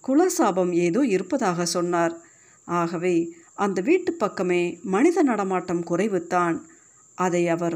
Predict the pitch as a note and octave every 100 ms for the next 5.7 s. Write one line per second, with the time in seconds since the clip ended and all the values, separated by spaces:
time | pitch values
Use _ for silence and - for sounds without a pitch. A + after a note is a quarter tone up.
0 | E3+ F3+ - D#4+ C#4+ C#4 C#4+ F#3 E3+ F3
1 | F3+ F3 - - _ - - - - F3+
2 | E3+ D#3 E3 G#3+ A#3+ D#4 G#3+ - F3+ F3+
3 | E3+ E3 - - - - - F#3 F3 E3+
4 | A3+ A#3+ D#4 B3 - F3+ E3 C4+ C4 C4+
5 | C4+ F#3+ F#3+ F3+ F3+ F3 E3+